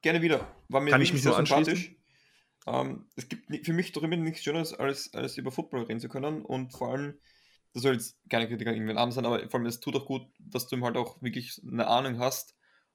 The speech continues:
Speaker 1: Und ich glaube, das wär's mal so, äh, da zum Bier. Ich glaube, da könnten wir uns stundenlang noch über Football unterhalten, glaube ich.
Speaker 2: Wenn wir das irgendwann mal hinkriegen und ich sag da am
Speaker 1: Auf
Speaker 2: allerliebsten,
Speaker 1: jeden.
Speaker 2: wenn die N F L dann in den nächsten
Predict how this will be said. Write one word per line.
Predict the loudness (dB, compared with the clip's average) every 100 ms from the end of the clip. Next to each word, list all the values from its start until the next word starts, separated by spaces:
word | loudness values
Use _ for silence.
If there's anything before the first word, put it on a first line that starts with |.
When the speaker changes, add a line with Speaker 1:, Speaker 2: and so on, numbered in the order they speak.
| _
Speaker 1:
Und | -2 0 0 -2 -4 -18 _ _
ich | -10 6
glaube, | 6 6
das | 2 4
wär's | 4
mal | 4 0
so, | 2 0 0 -4
äh, | -8 -2
da | 4 6 6
zum | 2 -4 -2
Bier. | 2 2
Ich | 4
glaube, | 2
da | 2
könnten | 0 -2 2
wir | 2
uns | 2
stundenlang | -2 -2 0 -2 -2
noch | -2
über | -4
Football | -4 -6 -6
unterhalten, | -6 -4 -4 -4
glaube | -4 -4
ich. | -6 -12 _ _
Speaker 2:
Wenn | 2
wir | 2
das | 2
irgendwann | 2 2 2
mal | 2 2
hinkriegen | 2 -2 -4 -2 -2 -4 -10 -6
und | -2 -2 -6 -16 -20 -20 -20 -12
ich | -2
sag | 0 2
da | 0
am | 2
Speaker 1:
Auf |
Speaker 2:
allerliebsten, | 2 4 2 2
Speaker 1:
jeden. | 2
Speaker 2:
wenn | 4 4
die | 2 2
N | 0
F | 0 0
L | 2
dann | 2
in | 0
den | -2
nächsten | -4 -6 -6 -6 -8